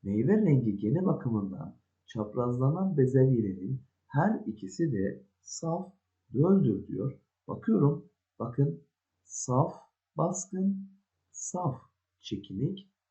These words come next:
O yüzden bu ifade doğrudur diyoruz. Bezelyelerde uzun boy geni çekinik özelliktedir. Bakıyorsunuz uzun boy geni, bakın şuraya yüzde yetmiş beş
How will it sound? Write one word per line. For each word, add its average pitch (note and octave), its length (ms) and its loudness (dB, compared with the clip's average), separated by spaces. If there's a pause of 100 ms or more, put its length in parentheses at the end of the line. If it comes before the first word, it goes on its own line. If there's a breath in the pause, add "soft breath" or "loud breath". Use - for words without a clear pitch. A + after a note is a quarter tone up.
(140)
O D3 160 2
yüzden G2 400 -2
bu D2+ 100 -2
ifade - 580 -6
doğrudur B2 540 0
diyoruz. F#2 420 -10 (520)
Bezelyelerde A#2+ 760 2
uzun D#3 500 -2
boy A#2+ 240 4
geni G#2 400 -2 (260)
çekinik C3 460 -4
özelliktedir. G#2 880 -4 (260)
Bakıyorsunuz C3 680 -4 (100)
uzun C3 420 -2
boy F#2 320 -6
geni, F#2+ 360 -6 (420)
bakın B2+ 220 -2
şuraya A2+ 680 -2 (400)
yüzde C3+ 800 -2 (220)
yetmiş C3 680 0
beş D3 360 0